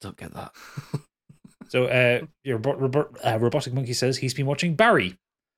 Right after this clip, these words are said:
Speaker 2: "I'm quite surprised I don't hear more people talking about the show. For people who haven't seen it, it's a dark comedy about a former Marine played by Bill Hader, who's now trying to scrape a living as a hitman. The first three seasons of it are absolutely brilliant television.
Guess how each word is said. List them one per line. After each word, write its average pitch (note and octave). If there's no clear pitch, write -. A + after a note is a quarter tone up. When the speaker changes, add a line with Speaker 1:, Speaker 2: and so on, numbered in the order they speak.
Speaker 2:
"I'm C3+
quite A#3
surprised F3+
I D#3+
don't D#3+
hear E3
more D#3
people C#3
talking F#3+
about A#2+
the G#2
show. -
For -
people G3+
who C#3+
haven't B3+
seen A#2+
it, -
it's -
a A2
dark F3+
comedy C3
about A#2
a -
former D3
Marine B2+
played B2
by A#2+
Bill C#3+
Hader, G#2+
who's A2
now D#3+
trying D#3+
to A#2+
scrape -
a D#3+
living A2
as A#2+
a B2+
hitman. F2+
The -
first G#3
three A3+
seasons B2
of G#2
it G#2+
are G#2
absolutely E3
brilliant A2
television. G2+